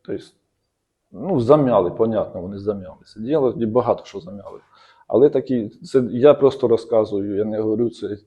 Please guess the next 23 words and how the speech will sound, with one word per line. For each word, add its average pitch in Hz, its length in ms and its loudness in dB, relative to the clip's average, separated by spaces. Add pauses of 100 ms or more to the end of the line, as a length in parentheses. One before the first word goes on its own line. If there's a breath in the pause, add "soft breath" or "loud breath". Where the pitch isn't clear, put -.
(120)
те, 117 60 -10
що - 140 -4
я 110 60 4
розказую, 117 420 -2
я 110 120 -4
не 101 80 -10
розказую 110 560 -4
з - 40 -20
Фейсбука 120 580 -4
і 104 400 -8
не 104 160 -4
розказую 101 640 -4
я, 120 200 -4
це, - 240 -12
говорю, 95 280 -8 (100)
це 98 140 -20
точно, 98 300 -8 (480)
ну, 110 260 -8
то, 113 120 -2
що - 160 -12
я 104 120 -6
був, 110 260 -4 (720 loud breath)
е, - 40 -20